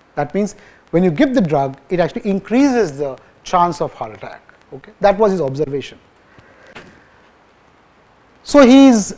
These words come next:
unhappy about this. He thought, "Okay, maybe this drug is better for women." He goes and takes, takes a look at the data of women. And what he observes is that this drug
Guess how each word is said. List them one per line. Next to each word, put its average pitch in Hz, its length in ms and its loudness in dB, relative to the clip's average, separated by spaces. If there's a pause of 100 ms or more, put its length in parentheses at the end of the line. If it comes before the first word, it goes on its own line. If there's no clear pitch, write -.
(200)
unhappy 233 460 2
about 196 300 4
this. 233 340 0
He 240 320 2 (260)
thought, 214 300 2
"Okay, 226 380 2 (160)
maybe 254 260 4
this 214 400 2 (180)
drug 196 480 4
is 165 140 2
better 180 240 2
for 185 140 -2
women." 233 360 2 (680)
He 190 100 4
goes 226 260 8
and 233 160 6
takes, 214 220 2 (220)
takes 226 220 0
a 220 40 4
look 240 480 4
at 180 180 2
the 170 60 2
data 185 220 2
of 196 220 2
women. 196 280 -2 (1700)
And 190 280 2
what 196 160 4
he 214 60 0
observes 185 540 0
is 135 260 -8 (760)
that 160 200 0
this 165 160 0
drug 151 440 2